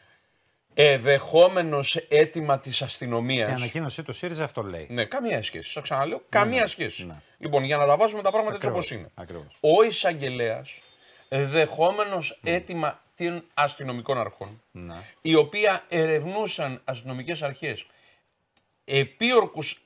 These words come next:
Speaker 1: αξιωματούχους της ελληνικής αστυνομίας, οι οποίοι
Speaker 2: Α.
Speaker 1: εφέροντο εμπλεκόμενοι σε κυκλώματα εκβιαστών,
Speaker 2: Μμμ.
Speaker 1: έκανε νόμιμη επισύνδεση.
Speaker 2: Μάλιστα.
Speaker 1: Δηλαδή παρακολούθηση αυτών των αστυνομικών αυτών.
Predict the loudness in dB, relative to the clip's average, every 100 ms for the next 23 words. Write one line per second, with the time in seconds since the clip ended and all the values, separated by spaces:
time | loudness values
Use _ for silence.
0 | -2 -2 -2 -4 -2 -2 -2 -8 -10 -6
1 | -6 -6 -10 -10 -10 -10 -8 -4 -2 -2
2 | -4 -10 _ _ _ _ 0 2 2 2
3 | 2 4 4 6 4 4 4 4 2 0
4 | 0 0 4 4 4 -2 -4 -8 -14 _
5 | _ -4 0 0 -4 2 2 4 2 -2
6 | -4 0 2 2 -2 -2 -4 -16 -18 -16
7 | -16 -18 -20 0 2 4 2 0 -2 0
8 | 0 0 -2 -4 -4 -6 -4 -4 -6 -6
9 | -6 -8 -12 _ _ -16 -6 4 6 6
10 | 4 4 4 4 -2 -4 -8 -6 -4 -2
11 | -2 -2 -4 -6 -4 0 0 0 -6 -10